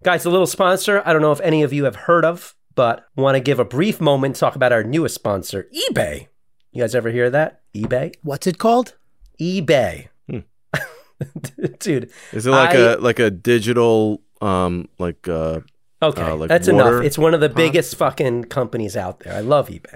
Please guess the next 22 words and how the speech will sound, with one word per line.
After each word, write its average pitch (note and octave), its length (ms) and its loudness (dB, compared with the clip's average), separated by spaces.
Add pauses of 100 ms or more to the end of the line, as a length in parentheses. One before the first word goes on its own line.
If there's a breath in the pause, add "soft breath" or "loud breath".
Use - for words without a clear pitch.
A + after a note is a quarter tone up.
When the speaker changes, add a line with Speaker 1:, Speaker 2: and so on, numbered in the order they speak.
Speaker 1:
All C3 80 0
right, D#3 140 2
whether D3+ 340 4
rare E3+ 400 2
dead F#3 280 0
stock, G3+ 360 0
what G#3+ 120 -2
is - 120 -6
that, - 260 -10
dead G2 160 -6
stock? - 400 -10
This C#3+ 160 -6
was A#2+ 140 -6
a, A2 180 -2
this B2 200 -8
was G#2 120 -8
written - 220 -10
for - 160 -16
us. - 320 -16
What A#2 140 -8
is G2+ 100 -8
that? - 240 -14